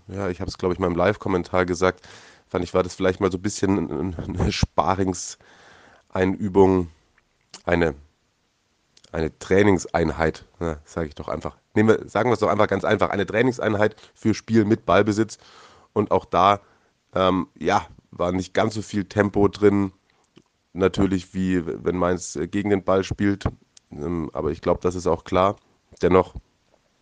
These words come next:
finde ich, hat man gesehen, dass es jetzt dann da schon langsam eine, und ich wiederhole mich, Entwicklung in die richtige Richtung geht. Und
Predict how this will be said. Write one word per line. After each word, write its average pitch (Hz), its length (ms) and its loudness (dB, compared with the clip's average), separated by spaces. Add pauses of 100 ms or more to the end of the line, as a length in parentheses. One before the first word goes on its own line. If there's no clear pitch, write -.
(400)
finde 82 260 0
ich, - 140 -4 (580)
hat - 180 -4
man 90 180 4
gesehen, 85 640 2
dass 85 220 0
es - 100 -14
jetzt - 300 -8
dann 85 160 -2
da 78 160 -2
schon 85 220 -6
langsam 80 340 -4
eine, 80 340 0 (280)
und 80 160 -4
ich - 100 -12
wiederhole 80 280 4
mich, 85 200 0 (440)
Entwicklung 95 360 0
in 87 60 2
die 90 60 0
richtige 85 400 -2
Richtung 90 260 -2
geht. 87 260 0 (340)
Und - 440 -4